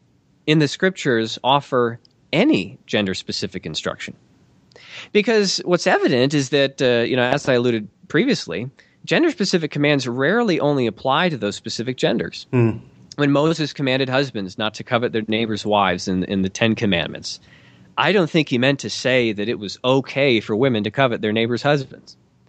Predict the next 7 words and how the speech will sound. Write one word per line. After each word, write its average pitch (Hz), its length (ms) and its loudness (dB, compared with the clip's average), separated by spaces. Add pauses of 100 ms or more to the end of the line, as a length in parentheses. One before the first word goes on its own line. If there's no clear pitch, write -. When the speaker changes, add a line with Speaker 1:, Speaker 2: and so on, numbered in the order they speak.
(960)
Speaker 1:
Just 156 360 0
because 156 320 0
the 131 80 -4
Speaker 2:
Hmm. - 60 -4
Speaker 1:
command 139 440 4
is 110 160 -2
gender-specific 131 1080 -2